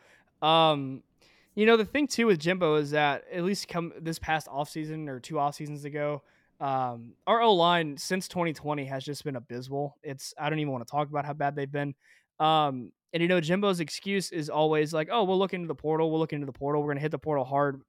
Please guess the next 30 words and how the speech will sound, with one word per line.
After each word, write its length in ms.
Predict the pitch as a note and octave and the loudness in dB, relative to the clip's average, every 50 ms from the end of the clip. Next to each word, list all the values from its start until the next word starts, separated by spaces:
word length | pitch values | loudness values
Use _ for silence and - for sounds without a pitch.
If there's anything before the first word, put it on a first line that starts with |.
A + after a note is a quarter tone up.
| _ _ | _ _
Portal 260 | - F#3 F#3+ F#3+ F3+ | 2 4 6 6 6
this, 240 | D3+ D#3 E3+ E3 - | 6 6 4 4 4
portal 380 | - - - E3+ E3+ D#3+ D3+ | -2 -4 0 4 4 4 4
that." 320 | C#3+ D3 D#3+ D#3+ D#3 D3 - _ _ - - _ _ _ _ | 4 4 6 6 6 4 2 _ _ -20 -20 _ _ _ _
Well, 540 | - D#3 E3 E3 E3 D#3+ D#3+ D#3 D3 C3+ - _ _ _ _ _ _ _ _ _ _ _ _ _ _ _ _ _ _ _ _ _ | 2 6 8 10 10 10 8 6 4 0 -4 _ _ _ _ _ _ _ _ _ _ _ _ _ _ _ _ _ _ _ _ _
clearly 300 | - B3+ D#4 D4 B3 G3 | 2 2 4 4 4 2
he 100 | G3+ G#3+ | 4 4
didn't 180 | G#3+ G3+ F#3 | 4 4 4
hit 140 | E3+ F#3 G3 | 2 0 -2
the 60 | E3 | -4
portal 300 | C#3 - F3+ F3 E3 - | -8 -2 0 0 0 2
hard 200 | - D#3 F3 G3+ | 2 2 2 2
enough, 260 | G#3 G#3 G#3+ A3 G#3 - | 2 2 0 0 0 0
or 200 | F3+ E3 D#3+ D3+ | 2 4 4 4
if 80 | D3+ - | 4 0
he 100 | E3 D#3+ | -4 -6
did, 280 | C#3+ D3+ E3 - F3 | -2 0 0 2 2
he 100 | D#3+ D#3+ | 0 -6
certainly 280 | C#3+ - E3+ E3 E3 D#3 | -2 -2 -2 -2 -2 -2
didn't 220 | D3+ D#3 D3 C3+ | -2 -2 -2 -2
hit 200 | D3 D3+ D#3+ _ | -4 -4 -4 _
the, 160 | D#3 C#3+ C3 - | -2 -2 -2 -2
the 120 | D#3+ D3 C#3+ | -2 -4 0
right 260 | C#3+ C#3+ D3+ D3+ - | 2 2 2 2 0
spots 360 | - _ D3+ D3 D3 C#3 - | -4 _ 0 0 0 0 -2
hard 240 | - C#3 C3+ B2+ C3 | -4 -4 -4 -4 -4
enough, 240 | C3 C3 C3 _ - | -6 -6 -6 _ -2
right 160 | D3+ D#3+ D3+ | -2 -2 0
position 380 | - C#3 C#3 D#3 D3+ - D3 | -4 -2 0 -2 -2 -2 -6
groups. 380 | C3 B2+ C3 C3+ C#3 - - | -6 -4 -4 -6 -6 -6 -14